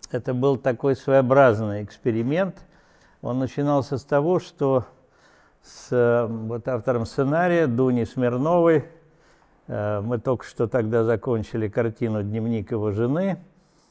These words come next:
об Иване Алексеевиче Бунине и думали, что же нам делать дальше. И вот, э, с Дуней мы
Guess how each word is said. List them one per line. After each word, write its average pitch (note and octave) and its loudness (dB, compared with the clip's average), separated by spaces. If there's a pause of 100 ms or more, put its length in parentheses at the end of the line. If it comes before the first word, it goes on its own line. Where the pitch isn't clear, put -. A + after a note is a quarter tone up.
(360)
об A2+ -2
Иване C#3 4
Алексеевиче C3 -2
Бунине C3 2
и D3 2
думали, C#3 2
что D#3+ 0
же C#3 0
нам C#3+ 2
делать C#3 2
дальше. F#2+ 0 (500)
И A#2+ -2
вот, D3+ -2
э, C#3+ -4
с C3 0
Дуней B2 2
мы A2 -2